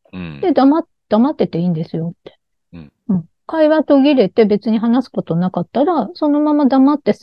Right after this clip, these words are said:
Speaker 2: あの、ネイルに集中していればいいだけですよって。で、
Speaker 1: うん。
Speaker 2: その、ネイルに関してね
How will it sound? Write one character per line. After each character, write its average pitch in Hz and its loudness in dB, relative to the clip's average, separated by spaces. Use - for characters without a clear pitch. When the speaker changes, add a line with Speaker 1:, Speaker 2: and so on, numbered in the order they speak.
Speaker 2:
あ 190 -2
の、 175 -2
ネ 220 4
イ 196 4
ル 202 4
に 196 4
集 196 0
中 202 0
し - -10
て 190 -2
い 208 0
れ 190 2
ば 175 -2
い 180 2
い - 2
だ 180 -4
け 185 -4
で 180 -4
す - -6
よ 339 2
っ - -20
て。 - -6
で、 349 0
Speaker 1:
う - 2
ん。 - -6
Speaker 2:
そ 285 -2
の、 269 2
ネ 294 2
イ 277 2
ル 302 2
に 294 0
関 370 -4
し - -8
て 185 -2
ね 202 0